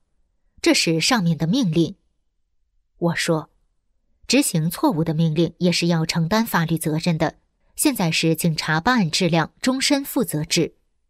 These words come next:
警察 B 说：“这个我知道，不用你提醒。”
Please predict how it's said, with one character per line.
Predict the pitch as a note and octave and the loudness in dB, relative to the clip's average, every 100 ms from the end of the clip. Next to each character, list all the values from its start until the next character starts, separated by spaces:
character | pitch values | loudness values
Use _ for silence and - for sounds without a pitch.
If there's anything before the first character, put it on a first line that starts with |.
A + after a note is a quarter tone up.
| _ _ _ _ _ _ | _ _ _ _ _ _
警 | - F3 | -2 -2
察 | - D#3+ | -2 -4
B | E3 D#3 | -2 0
说 | - D#3+ D3+ _ _ _ _ - | 0 0 -2 _ _ _ _ -2
：“这 | C#4+ | 0
个 | G3 | 2
我 | D#3 D#3+ | 0 0
知 | A#3 | 0
道， | A#3+ D#3 - - | 0 -2 -6 -2
不 | G3 | 0
用 | C#4 G3+ | 2 0
你 | D#3+ | -2
提 | - | 0
醒。” | E3+ F3+ E3 | 0 2 0